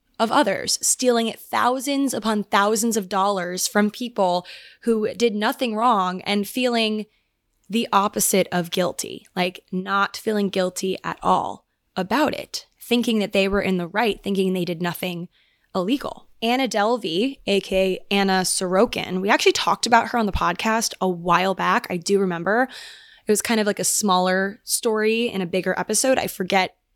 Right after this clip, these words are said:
which one it was, but we talked about her. She conned people close to her and people that she wasn't extremely close with, people that she wanted to be close with, like New York's largest banks and hotel chains, leading them all to believe, like, people that loved her,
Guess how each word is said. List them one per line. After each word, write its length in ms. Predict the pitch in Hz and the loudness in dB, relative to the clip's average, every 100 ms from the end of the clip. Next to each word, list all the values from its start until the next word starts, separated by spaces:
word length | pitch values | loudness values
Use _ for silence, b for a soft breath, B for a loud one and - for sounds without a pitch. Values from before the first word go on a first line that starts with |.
| _ | _
which 300 | 185 185 - | -4 -2 0
one 100 | 180 | -2
it 80 | 175 | 0
was, 280 | 170 220 240 | 4 4 4
but 60 | |
we 100 | 226 | 0
talked 240 | 247 403 254 | 2 2 4
about 160 | 202 | 2
her. 180 | 165 170 | 0 0
She 500 | - - 247 262 269 B B B B | 0 0 0 0 0 B B B B
conned 420 | - 262 349 415 | -4 0 0 0
people 500 | 226 190 165 113 - _ _ _ | -2 -2 -2 -2 -10 _ _ _
close 280 | - 277 - | 0 0 2
to 120 | 247 | 0
her 320 | 185 185 247 | 2 2 2
and 440 | - 185 202 202 - | 0 0 2 2 0
people 200 | 196 190 | 0 2
that 220 | 185 - | 0 0
she 140 | - 196 | -2 2
wasn't 300 | 196 196 185 | 2 0 -2
extremely 480 | - - 214 196 | -2 0 2 0
close 260 | 175 165 - | 0 -2 2
with, 220 | 190 247 | 4 2
people 180 | - 185 | 0 -2
that 100 | 165 | 0
she 140 | - | 0
wanted 320 | 180 185 190 170 | 0 0 0 0
to 60 | |
be 80 | 170 | -6
close 320 | - 135 - | -8 -6 -4
with, 260 | 175 226 - | -4 -4 -6
like 180 | 160 185 | -6 -2
New 120 | 190 | 0
York's 340 | 185 - - B B B | 0 0 -2 B B B
largest 480 | 208 202 190 - - | -2 0 -2 -6 -2
banks 420 | 262 247 240 - | 0 2 0 -6
and 80 | 185 | -6
hotel 420 | 170 - - 262 | -6 -2 0 0
chains, 540 | 247 233 214 208 202 - B B B B B | 0 0 2 2 0 -4 B B B B B
leading 320 | 214 269 302 | -2 0 2
them 200 | 294 247 - | 2 0 -2
all 280 | 220 247 294 | 0 0 0
to 120 | 294 269 | -4 -2
believe, 400 | 247 220 107 196 | 0 0 -2 -4
like, 140 | 190 | -4
people 260 | 294 330 254 | -2 0 0
that 180 | 220 | 0
loved 360 | 196 202 220 - | 0 0 0 -2
her, 320 | 269 262 269 | 0 2 2